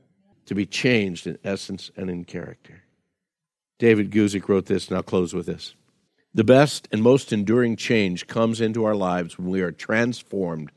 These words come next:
by time spent with the Lord." There are other ways to change. You know, we can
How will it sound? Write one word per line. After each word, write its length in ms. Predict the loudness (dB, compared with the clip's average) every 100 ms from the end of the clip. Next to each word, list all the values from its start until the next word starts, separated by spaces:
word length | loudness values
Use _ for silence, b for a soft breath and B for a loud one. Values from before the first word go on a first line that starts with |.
| b b b b b _
by 280 | -2 0 0
time 580 | -2 -2 0 0 -2 -8
spent 640 | -10 -10 -4 0 0 -4 _ _ _
with 240 | -6 -4
the 80 | -4
Lord." 420 | -2 -2 -2 -6 -16 _ _ _ _ _ _ _ _ _ _ _
There 160 | 6 8
are 180 | 10 8
other 220 | 8 10
ways 280 | 10 8 4
to 120 | -4
change. 640 | 0 2 2 0 -6 -10
You 160 | -8 -6
know, 120 | -4
we 120 | -6
can 220 | -6 -8